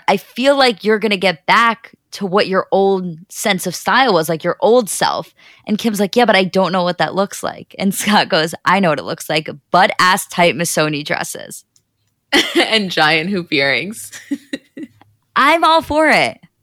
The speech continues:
Speaker 2: Those are the moments that I was talking about earlier, by the way, where I would just die to be able to have that Keeping Up footage, because I so specifically envisioned Kim in those Missoni dresses in the earlier seasons. And that was an ideal time for, like,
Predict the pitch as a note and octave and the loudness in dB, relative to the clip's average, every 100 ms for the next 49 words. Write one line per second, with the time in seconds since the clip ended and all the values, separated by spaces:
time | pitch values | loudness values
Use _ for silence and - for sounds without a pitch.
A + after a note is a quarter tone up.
0 | _ _ _ E3 F#3 G3+ A3 D#3+ C#3+ D3+ | _ _ _ 0 2 4 2 2 0 -2
1 | D3 C#3+ D3+ C#3+ D#3 D3+ - C#3 D3 D#3 | 0 0 0 -4 -4 -4 -2 -2 -2 0
2 | D#3+ E3+ E3+ F#3 D3+ D3+ C#3+ C#3+ D3+ D#3 | 0 0 0 -2 0 0 2 0 -2 -4
3 | - - D3+ C#3+ D3 - D3+ C#3 D#3+ D#3 | -6 -2 0 2 0 0 -2 -2 -4 -4
4 | C#3+ C#3 - D#3 C#3+ C#3+ - C#3 B2+ - | -4 -4 -4 -6 -4 -6 -4 -4 -4 -6
5 | - D#3 D#3+ E3+ F3 E3+ - - - G#3+ | -6 -4 -2 2 2 2 -2 -2 2 2
6 | A#3+ - G#3 - G#3 F#3+ F3 D#3+ D#3+ E3+ | 2 2 0 2 0 2 0 0 0 0
7 | E3+ D3+ - F#3+ E3 D3+ D3 - - - | 0 -4 -4 0 0 -2 -8 -12 -14 -2
8 | F3+ F3+ E3 E3+ - F3 F3 E3+ E3+ - | 2 4 2 0 2 2 2 2 0 0
9 | D3 D3+ D3+ D#3+ D3+ D3 D3+ E3 D#3+ C3+ | -2 -2 0 0 2 0 0 0 0 -2
10 | C#3+ C#3+ C#3+ - - F3+ F#3+ F3 D#3+ E3 | -6 -6 -8 -12 -4 0 2 2 0 0
11 | D3+ E3 E3+ F3+ D3+ C#3+ C#3+ C#3 | 2 2 2 0 -2 -2 -4 -4